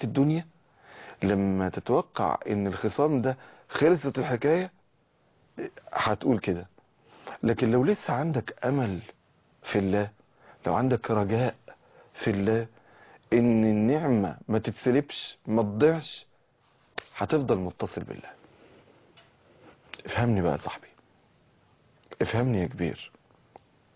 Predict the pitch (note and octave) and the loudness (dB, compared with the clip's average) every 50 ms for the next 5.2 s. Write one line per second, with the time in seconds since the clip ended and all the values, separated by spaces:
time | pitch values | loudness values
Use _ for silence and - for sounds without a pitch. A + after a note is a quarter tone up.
0 | _ _ _ _ _ _ _ _ _ - - - - - - - - - - - | _ _ _ _ _ _ _ _ _ -20 -20 -20 -20 -20 -20 -20 -20 -18 -16 -14
1 | - - - - - _ - A#3 - - C3+ C3 A2 F#2+ - - - G#2+ G2+ A#2+ | -14 -12 -14 -14 -6 _ 2 2 2 2 0 -2 -2 -4 -4 -4 -2 2 2 2
2 | C#3+ - - B2+ A2+ - - G2 F#2 F#2 E2+ E2+ F#2+ G#2+ A2+ A2+ A2 - _ _ | 2 0 -2 -2 -2 0 0 0 0 0 -2 -2 -2 -2 -2 -4 -6 -10 _ _
3 | _ _ _ _ _ _ _ _ _ _ - - A#2 G#2 F2+ F#2+ A2 A2 B2 D3+ | _ _ _ _ _ _ _ _ _ _ 0 2 2 2 2 0 0 0 0 0
4 | D#3 D3 B2+ A2 - - - - B2 B2+ C3 A2+ - - D3+ E3+ E3 C#3+ - G#2+ | 0 2 0 0 0 -2 -4 -4 -2 -2 -2 -4 -4 -2 -2 -4 -4 -4 -6 -6
5 | A#2 A2+ G2+ - | -8 -8 -12 -16